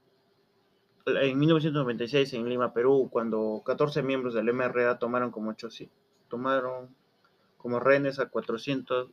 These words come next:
a, a ochocientas personas. Teniendo, eh,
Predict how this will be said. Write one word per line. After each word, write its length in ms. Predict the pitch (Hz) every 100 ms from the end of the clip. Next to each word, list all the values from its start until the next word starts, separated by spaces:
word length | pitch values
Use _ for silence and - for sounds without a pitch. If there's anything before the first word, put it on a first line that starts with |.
| _
a, 260 | 123 117 - _ - - - - _ _ _ _ _
a 80 | 127
ochocientas 520 | 123 127 120 139 131
personas. 600 | - 107 127 107 - - _ _ _ _ _ _ _ _ _ _ _ _ _ _ _ _ _ _ _ _ _ _ _ _ -
Teniendo, 560 | 147 165 165 147 135
eh, 160 | -